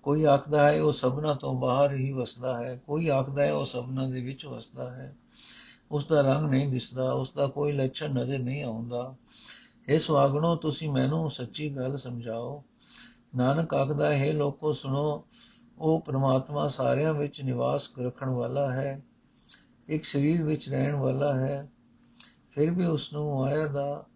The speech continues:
ਬੜਾ ਹੀ, ਮਾਇਆ ਦਾ ਰਤਾ ਵੀ ਲੇਪ ਨਹੀਂ ਹੈ।"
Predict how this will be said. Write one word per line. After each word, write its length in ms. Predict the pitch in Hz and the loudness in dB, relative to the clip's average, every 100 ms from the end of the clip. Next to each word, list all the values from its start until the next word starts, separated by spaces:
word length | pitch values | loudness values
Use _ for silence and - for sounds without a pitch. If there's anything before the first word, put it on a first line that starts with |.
| - | -8
ਬੜਾ 340 | 131 135 151 | -2 0 0
ਹੀ, 320 | 135 131 139 - _ _ _ _ _ _ - _ _ - - _ _ _ _ _ _ _ 135 | 0 -2 -6 -12 _ _ _ _ _ _ -20 _ _ -20 -20 _ _ _ _ _ _ _ -4
ਮਾਇਆ 420 | 131 131 135 156 | 0 2 2 2
ਦਾ 260 | 151 147 151 | 2 2 2
ਰਤਾ 360 | 131 131 170 | 0 0 0
ਵੀ 160 | 151 143 | 0 0
ਲੇਪ 340 | 131 127 135 | 0 -2 -2
ਨਹੀਂ 280 | 135 127 139 | -6 -6 -6
ਹੈ।" 320 | 120 117 127 | -6 -8 -10